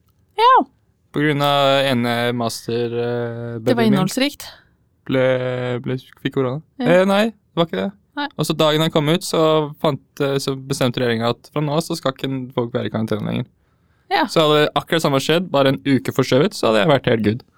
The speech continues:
Speaker 1: <laughs>
Speaker 2: Jeg hadde ikke korona, hadde ingen symptomer. Jeg, øh, testet negativt tre ganger.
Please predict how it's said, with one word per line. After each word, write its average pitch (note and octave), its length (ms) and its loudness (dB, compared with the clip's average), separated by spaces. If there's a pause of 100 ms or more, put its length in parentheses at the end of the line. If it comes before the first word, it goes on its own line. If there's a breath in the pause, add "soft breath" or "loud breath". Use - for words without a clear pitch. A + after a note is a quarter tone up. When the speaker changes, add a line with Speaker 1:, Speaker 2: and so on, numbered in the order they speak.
(140)
Speaker 1:
<laughs> - 600 -14
Speaker 2:
Jeg - 80 0
hadde D3 180 2
ikke B2 100 -8
korona, D3 380 4 (220)
hadde D3 160 2
ingen C3+ 200 0
symptomer. D3 380 2 (340)
Jeg, E3+ 180 2
øh, D3 140 -2 (400)
testet D#3 240 0
negativt C3+ 360 0
tre D3 160 2
ganger. D#3 220 2